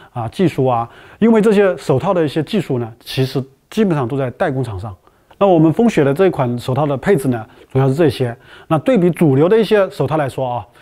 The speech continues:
它的性价比还是可以的。那还有一个比较重要的就是一个触屏功能。那我们实测呢，这个导电的这个P U皮啊，就是根据这个手机的贴膜的质量啊，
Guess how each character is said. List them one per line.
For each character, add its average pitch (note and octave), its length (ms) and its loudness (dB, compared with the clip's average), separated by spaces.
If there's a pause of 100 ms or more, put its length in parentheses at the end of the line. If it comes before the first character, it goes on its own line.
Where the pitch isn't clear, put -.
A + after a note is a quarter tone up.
(260)
它 D3 120 -2
的 D3+ 80 0
性 G3+ 120 -4
价 F3+ 80 2
比 B2 140 -4
还 A2 80 -10
是 C3 80 -6
可 D3 160 0
以 F#3 60 2
的。 C#3 180 -4 (460)
那 F3+ 160 2 (280)
还 - 160 -4
有 G3+ 120 4
一 G3+ 60 4
个 F#3+ 80 2
比 C3 100 0
较 D3+ 120 2
重 A3 120 -2
要 F#3 80 2
的 C#3+ 80 0
就 C3+ 120 -2
是 C#3 80 0
一 - 20 0
个 C#3 100 0
触 - 160 0
屏 B2 200 -2
功 B2+ 80 -4
能。 G#2+ 180 -10 (260)
那 G3 120 2
我 D#3+ 120 2
们 C#3 220 0 (380)
实 - 260 0
测 A#3+ 180 2
呢， C#3 240 0 (460)
这 G3 140 2
个 C#3+ 440 -2 (120)
导 B2 160 -6
电 F3+ 160 -2
的 D#3+ 40 0
这 D3+ 140 -4
个 C3+ 200 -6
P E3 240 -4
U E3+ 200 2 (140)
皮 B2 240 -6
啊， B2+ 180 -6 (500)
就 C#3+ 60 -8
是 C3 420 -6 (640)
根 F3+ 140 2
据 F3+ 140 -2
这 E3+ 100 0
个 D#3 80 -2
手 C3 380 -2
机 F#3+ 240 -4
的 F#3 300 -2
贴 A3 360 0
膜 C#3+ 360 0
的 D#3 160 -2
质 - 180 -4
量 E3+ 180 2
啊， G#2+ 160 -14